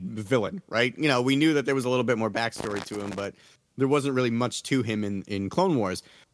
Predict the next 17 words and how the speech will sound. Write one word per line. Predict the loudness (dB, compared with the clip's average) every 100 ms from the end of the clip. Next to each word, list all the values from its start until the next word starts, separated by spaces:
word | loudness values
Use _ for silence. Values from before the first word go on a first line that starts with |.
| 0
But | 2 2 _ _ 0
to | 2
see | 2 4 4
him | 4 0
fleshed | 2 0 0 0
out, | 0 -2
to | -6
see | -4 0 0
him | 2 0 0 -2 -6 _ _ _ _
kind | -4 -2 0
of, | 0 -2 -4
you | -6
know, | -4 -4 -6
his, | -4 -2 -2 -6
uh, | -6 -4 -4 -2
disillusionment | -2 2 2 2 2 2 2 -2 -2
with | -4